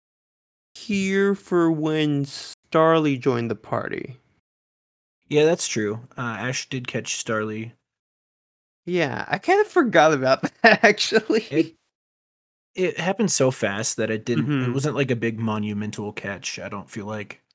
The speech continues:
Speaker 1: Yeah, it was like the
Speaker 2: Uh,
Speaker 1: C plot in the
Speaker 2: It was like, "Hey, I'm gonna catch this bird so I can help look for Pikachu from up
Speaker 1: Right.
Speaker 2: above."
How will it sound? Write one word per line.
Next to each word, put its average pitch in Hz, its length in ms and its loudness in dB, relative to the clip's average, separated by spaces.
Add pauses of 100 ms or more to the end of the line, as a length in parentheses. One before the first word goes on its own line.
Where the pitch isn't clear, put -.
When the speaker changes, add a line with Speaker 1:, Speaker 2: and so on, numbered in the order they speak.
(120)
Speaker 1:
Yeah, 139 300 4
it 160 80 2
was 196 180 4
like 214 140 4
the 165 80 0
Speaker 2:
Uh, - 40 2
Speaker 1:
C 156 320 -4
plot 113 440 -2
in 120 220 -2
the 113 400 -2 (1500)
Speaker 2:
It 139 60 -8
was 120 200 -2
like, - 340 -4
"Hey, 151 240 4
I'm 135 100 2
gonna 147 200 -2
catch 139 360 -2
this 135 200 0
bird 117 440 0
so 110 240 0
I 110 100 -2
can 113 180 -4
help 113 300 -8 (200)
look 113 240 -10
for 107 260 -8
Pikachu 107 520 -8
from 107 220 -6
up 104 180 -8
Speaker 1:
Right. 135 160 4
Speaker 2:
above." - 340 -10